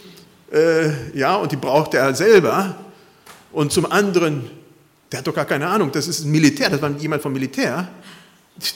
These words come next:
Geht nicht, ja. Aber so nach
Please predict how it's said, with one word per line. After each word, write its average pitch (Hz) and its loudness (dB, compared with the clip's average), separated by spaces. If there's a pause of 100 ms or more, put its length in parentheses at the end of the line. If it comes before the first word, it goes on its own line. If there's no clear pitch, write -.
(1040)
Geht 202 0
nicht, - -12 (300)
ja. 143 -6 (540)
Aber 175 2 (1040)
so 180 2
nach 151 0